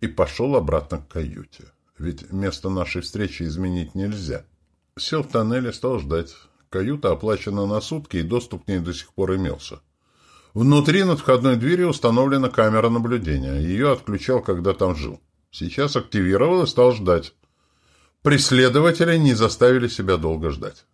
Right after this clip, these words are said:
Начался взлом управляющего модуля каюты. Решил ему активно противостоять.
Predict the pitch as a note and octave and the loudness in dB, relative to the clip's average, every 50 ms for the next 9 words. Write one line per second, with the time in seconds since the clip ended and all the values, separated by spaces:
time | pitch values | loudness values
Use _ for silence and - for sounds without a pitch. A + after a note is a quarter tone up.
0 | _ _ _ _ _ - D#2+ F2 F2+ E2+ D2 - F2+ E2 - - F#2 E2+ E2 D#2+ | _ _ _ _ _ -10 -6 -6 -6 -6 -6 -6 -6 -6 -4 -2 -2 -2 -2 -2
1 | F2 G2+ A#2 B2+ B2+ A#2 - - F#2+ F2 F2 F2 F2+ F2+ F#2 F#2 - G2+ G2 F#2+ | -2 -2 0 0 -2 -2 -2 0 0 2 2 2 2 2 0 -2 -2 -2 0 0
2 | F#2+ F#2 F2+ E2+ D#2+ F2 E2+ E2+ E2 - - F2+ F2 D#2 C#2+ B1+ - - A#1 - | 2 2 0 0 0 0 0 -2 -2 0 0 0 2 0 -2 -6 -6 -10 -14 -16
3 | - _ _ _ _ _ _ _ _ _ - - F#2+ F#2+ F#2+ F#2 - - - G#2 | -18 _ _ _ _ _ _ _ _ _ -4 -2 0 0 0 0 -2 -2 -2 0
4 | G#2+ B2 D3 E3 D3+ C3 A#2 A#2+ B2+ B2 - - C3 A#2 G#2+ A2 A2+ A2 C3 A#2+ | 0 0 0 0 2 4 4 4 4 2 2 0 0 2 2 2 0 0 -2 -2
5 | G#2+ - C3 B2+ B2 A#2 - - C#3 C#3 C3+ A2 G2+ F#2 E2+ - - | -2 -2 0 0 0 -2 0 0 2 2 4 4 4 2 2 0 -8